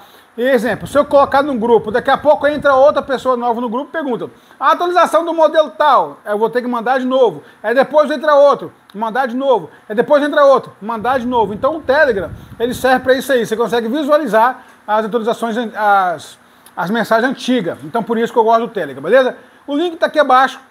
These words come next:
na descrição de todos os meus vídeos. E é isso aí, gente. Vai ficar lá, é só você baixar, atualizar o aparelho. Não atualizei nenhum aparelho desses até o momento, que saiu hoje, é, saiu recente,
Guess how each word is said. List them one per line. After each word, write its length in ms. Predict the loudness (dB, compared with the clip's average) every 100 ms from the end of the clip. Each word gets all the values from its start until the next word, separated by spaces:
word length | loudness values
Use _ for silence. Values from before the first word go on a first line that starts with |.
| _ _
na 100 | -6
descrição 440 | -4 -4 -6 -6 -6
de 60 |
todos 280 | 0 2 2
os 60 | 2
meus 200 | -2 -2
vídeos. 380 | -6 -6 -10 -16 -20 -10 -2
E 40 |
é 140 | 0
isso 160 | 0 2
aí, 180 | 2 2
gente. 360 | 0 -2 -8 -20 _ _ -4
Vai 220 | 0 0
ficar 340 | -2 0 2
lá, 140 | 4 2
é 40 |
só 140 | 0
você 200 | -4 -2
baixar, 360 | -2 -2 -2 -2
atualizar 280 | -2 -2 -4
o 60 |
aparelho. 500 | -2 0 2 0 -2 -12 _ _ _ _ -6
Não 200 | 2 4
atualizei 480 | 2 0 0 2 2
nenhum 340 | 0 -2 -2
aparelho 400 | 0 2 4 2
desses 300 | 2 0 0
até 200 | -4 -2
o 80 | -2
momento, 380 | -2 -6 -6 -10
que 140 | -10
saiu 240 | -4 0 4
hoje, 320 | 6 4 0
é, 480 | -8 -6 -6 -4 -6
saiu 200 | -6 -4
recente, 480 | -4 -4 -6 -8